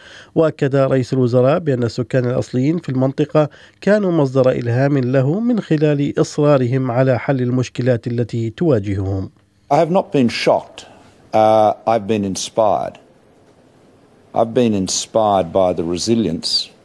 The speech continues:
Speaker 2: of the community. I've been inspired by the Cultural Authority Group and their passion to ensure that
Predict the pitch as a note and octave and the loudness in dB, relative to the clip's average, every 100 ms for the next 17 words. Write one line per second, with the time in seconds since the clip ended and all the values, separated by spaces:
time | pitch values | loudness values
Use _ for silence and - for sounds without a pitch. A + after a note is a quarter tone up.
0 | _ - F2 F2+ - F2+ F2+ E2+ E2+ C3 | _ -12 -8 -8 -4 -2 0 -2 -4 -6
1 | - _ _ _ _ _ _ _ _ _ | -12 _ _ _ _ _ _ _ _ _
2 | _ - F#2+ E2 G2+ F#2+ F#2 F#2 - _ | _ -12 -10 -2 0 0 -2 -4 -10 _
3 | _ _ _ _ F#2 F2 - - G#2+ G#2+ | _ _ _ _ -8 -6 -4 0 2 2
4 | G2+ E2 F#2+ F#2 F2 F2 - - G#2 - | 2 0 0 2 2 0 -2 -10 -14 -4
5 | A2 G#2 - F#2 F2+ G2 F#2+ F2+ D#2+ F#2 | -4 -2 0 0 2 2 2 2 0 2
6 | G2+ - - - - - - - - _ | 2 0 -16 -20 -20 -20 -20 -20 -20 _
7 | _ - _ _ _ - F#2+ F#2+ F#2+ - | _ -20 _ _ _ -8 0 2 2 0
8 | G2+ F#2 F2 G2+ - - - - _ - | -4 -2 -4 -4 -8 -20 -20 -20 _ -20
9 | - - - - F#2+ F2+ - A2 G2 F#2+ | -20 -20 -12 -2 0 0 0 2 4 4
10 | E2+ D#2+ | 2 0